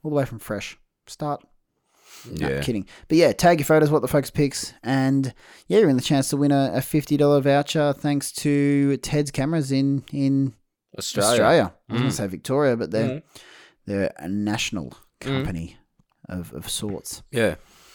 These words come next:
Speaker 1: Uh, yeah, thanks for everyone that's, that's chucked an image in so far. Um, even if you're not entering the photo contest, we are,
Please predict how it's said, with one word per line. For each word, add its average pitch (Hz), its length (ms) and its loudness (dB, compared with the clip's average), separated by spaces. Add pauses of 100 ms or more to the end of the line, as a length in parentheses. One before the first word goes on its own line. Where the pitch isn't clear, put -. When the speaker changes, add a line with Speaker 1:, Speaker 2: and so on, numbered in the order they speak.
(360)
Speaker 1:
Uh, 107 300 0
yeah, 143 160 4
thanks 143 260 0
for 143 100 2
everyone 131 300 4
that's, - 300 -2
that's - 340 -2
chucked - 340 -4
an 127 100 2
image 127 320 0
in 131 200 2
so 131 260 2
far. 139 360 0 (240)
Um, 123 440 -4 (380)
even 180 180 4
if 123 80 4
you're 113 140 0
not 117 240 0
entering 113 580 -4
the 110 180 -6
photo 117 300 0
contest, 113 600 -4
we 113 180 0
are, 113 400 2